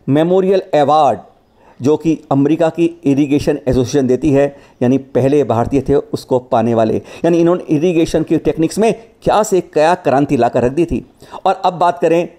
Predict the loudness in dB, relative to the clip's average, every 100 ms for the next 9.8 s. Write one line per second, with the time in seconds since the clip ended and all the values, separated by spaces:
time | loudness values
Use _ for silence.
0 | _ -2 2 2 0 0 0 0 0 0
1 | 0 0 0 0 0 0 -2 0 0 0
2 | -4 -4 -4 0 0 0 0 0 0 -2
3 | -2 -2 -2 -2 -4 -2 -6 -8 -20 -6
4 | -6 -2 -2 0 0 0 0 2 2 2
5 | 2 0 0 0 0 0 -2 0 2 2
6 | 0 -2 -10 -20 -20 _ -2 0 0 -2
7 | -4 _ -2 0 0 2 0 0 -2 0
8 | 0 0 0 -2 -2 -10 -16 -4 0 0
9 | 0 0 0 -2 0 2 2